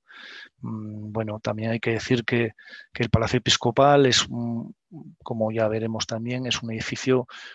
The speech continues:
muy, muy interesante históricamente y es una belleza absoluta, es muy sorprendente, pero... Eh, los recursos no llegan para todo, ¿no? Eh, las recientes obras de catedral a lo largo de treinta años, como comentaba antes,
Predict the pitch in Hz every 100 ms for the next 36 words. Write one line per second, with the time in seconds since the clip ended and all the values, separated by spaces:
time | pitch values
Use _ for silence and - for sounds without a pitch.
0 | _ 120 127 151 131 120 117 110 110 104
1 | 123 123 113 127 131 120 - 113 113 110
2 | 110 120 117 127 131 135 - - _ 113
3 | 110 110 107 - - - 135 - 120 117
4 | 117 - 107 - 117 127 - 127 123 -
5 | 120 120 110 117 127 123 147 - - -
6 | - - - _ 151 170 - 127 117 117
7 | 113 110 107 107 120 120 87 - - -
8 | - 50 190 226 _ _ - 117 - 113
9 | 127 - 123 127 120 117 113 110 110 110
10 | 98 98 117 117 110 104 104 104 104 107
11 | 113 107 110 - 120 110 117 - 117 110
12 | 113 113 107 110 127 131 110 104 110 110
13 | 117 113 110 117 113 110 104 110 107 107
14 | 107 120 123 107